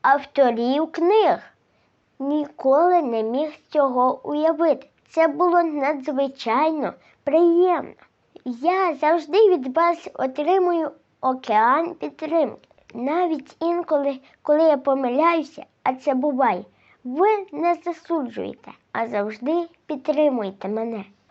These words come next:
Коли я робив розпаковки книг від видавництв, ви раділи разом зі мною. Я неймовірно вдячний,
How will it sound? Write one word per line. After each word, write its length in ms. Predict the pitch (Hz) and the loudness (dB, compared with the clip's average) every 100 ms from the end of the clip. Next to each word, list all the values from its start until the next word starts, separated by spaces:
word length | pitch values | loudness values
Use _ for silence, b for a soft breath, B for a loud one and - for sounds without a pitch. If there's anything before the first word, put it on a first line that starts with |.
| - | -4
Коли 480 | 285 311 370 392 262 | 2 4 4 2 2
я 200 | 320 320 | 4 4
робив 580 | 277 254 254 349 302 254 | 4 2 2 2 2 0
розпаковки 1000 | 277 302 - 330 330 415 370 - 262 254 | -2 -2 0 -2 2 4 4 2 -2 -2
книг 480 | 269 302 359 285 | -4 -2 -2 -2
від 300 | 247 302 294 | -2 -2 0
видавництв, 880 | 247 262 233 208 247 330 349 - _ _ b b b | 0 2 2 2 0 0 -2 -8 _ _ b b b
ви 220 | 254 302 | 2 2
раділи 800 | 269 226 214 240 320 392 285 202 | 4 0 -2 -2 0 2 2 0
разом 480 | 233 277 330 359 359 | 2 2 4 2 0
зі 140 | 330 403 | 2 2
мною. 520 | 403 415 359 196 196 _ _ - | 4 2 0 -4 -10 _ _ -16
Я 360 | 233 277 320 320 | -4 -2 0 0
неймовірно 960 | 285 302 311 320 311 381 370 349 349 | 0 0 2 2 4 2 4 2 2
вдячний, 680 | 285 311 277 196 - 196 196 | 0 0 0 -2 -8 -18 -18